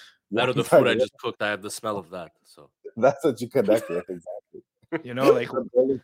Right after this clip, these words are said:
Speaker 1: chips. <laughs>
Speaker 3: but, like, i-, i-, i-, in that, and especially, like, like, I rem-,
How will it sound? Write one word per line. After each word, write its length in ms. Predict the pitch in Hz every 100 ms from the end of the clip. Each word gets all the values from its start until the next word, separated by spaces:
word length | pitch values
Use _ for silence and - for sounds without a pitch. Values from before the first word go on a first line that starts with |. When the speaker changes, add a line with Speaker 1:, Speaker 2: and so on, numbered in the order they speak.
| -
Speaker 1:
chips. 400 | 127 110 110 - -
<laughs> 300 | - - - -
Speaker 3:
but, 180 | 143 139
like, 260 | 135 131 - -
i-, 320 | - - 135
i-, 840 | 151 139 139 135 143 135 127 135 -
i-, 180 | 147 147
in 160 | 151 156
that, 220 | 156 139
and 100 | 147
especially, 500 | 143 - 208 - 190
like, 300 | 131 117 117 -
like, 300 | 131 120 117 _ _ -
I 120 | 131
rem-, 180 | 135